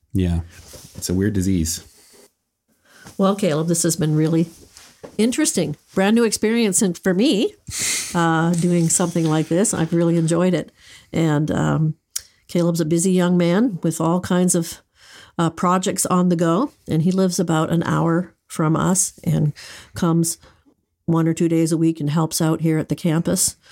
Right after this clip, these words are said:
Speaker 2: on various construction projects. And we're very happy to have him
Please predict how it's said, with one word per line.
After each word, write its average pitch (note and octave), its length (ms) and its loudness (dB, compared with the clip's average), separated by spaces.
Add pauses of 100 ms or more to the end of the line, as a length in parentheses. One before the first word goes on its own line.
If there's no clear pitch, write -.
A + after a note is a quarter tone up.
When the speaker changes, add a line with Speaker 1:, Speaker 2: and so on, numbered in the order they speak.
(180)
Speaker 2:
on D#3 140 0
various D#3 300 0
construction E3 580 -2
projects. E3 600 -2 (100)
And D#3+ 440 -2 (600)
we're E3 260 0
very E3 320 0
happy D#3+ 380 0
to D#3+ 280 -2 (220)
have D3 280 -2
him C#3+ 280 -2